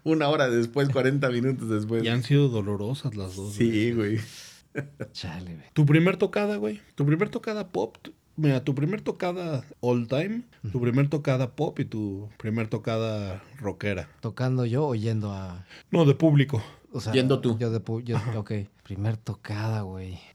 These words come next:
Speaker 3: Puta, qué buena pregunta. Este
Speaker 2: ¿No te tocó Pantera, Metallica, este?
Speaker 3: No, y creo que, eh, est-, sí, haciendo memoria, creo que el primer concierto al que fui así en la vida, cabrón,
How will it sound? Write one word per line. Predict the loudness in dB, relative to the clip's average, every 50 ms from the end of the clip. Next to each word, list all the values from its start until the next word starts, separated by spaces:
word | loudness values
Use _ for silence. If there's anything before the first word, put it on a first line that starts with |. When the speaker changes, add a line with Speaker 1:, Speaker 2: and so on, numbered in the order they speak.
| _ _ -20
Speaker 3:
Puta, | -18 -14 -14 -14 -14
qué | -12 -12 -12
buena | -10 -10 -10 -10 -12
pregunta. | -12 -16 -18 -18 -16 -14 -14 -14 -14 -16 -18 -18 -20 -20 _ _ _
Este | -14 -12 -12 -14 -16 -18 -20 -20 _ -16 -14 -14 -12 -14 -14 -14 -16 -16 -18 -20 -20 _ _ _ _ _ _
Speaker 2:
¿No | -4 -4 -4
te | -4 -8
tocó | -10 -8 -8 -8 -6
Pantera, | -6 -6 -6 -6 -6 -6 -6 -4 -4 -6 -6
Metallica, | -6 -8 -8 -8 -8 -8 -8 -8 -8 -10 -12 -10 -10 -8 -8 -8 -8 -8 -10 -12 -14 -20 _ _ _ _ _
este? | -14 -14 -14 -16 _ -12 -10 -10 -8 -8 -8 -6 -4
Speaker 3:
No, | -2 -2 0 0 2 2 2 2 2 2 0 -2 -4 -8 _ -20 -20
y | -10
creo | -4 -4 -4 -4 -4
que, | -8 -8
eh, | -8 -6 -6 -8 -8 -10
est-, | -12 -14 -16 -20 _ _ _ -20
sí, | -16 -14 -12
haciendo | -12 -10 -6 -4 -2 -2 -2
memoria, | -2 -2 -4 -4 -4 -6 -6 -6
creo | -8 -10 -8
que | -6 -8
el | -8 -6
primer | -6 -6 -4 -4 -6 -6
concierto | -6 -8 -6 -6 -8 -8 -8 -8 -10
al | -10 -10
que | -12 -16
fui | -14 -12 -10 -8 -6 -6 -6 -6 -6
así | -8 -8 -12 -12 -10 -8
en | -8 -8
la | -8 -10
vida, | -12 -12 -10 -10 -12 -10
cabrón, | -10 -8 -6 -4 -4 -6 -6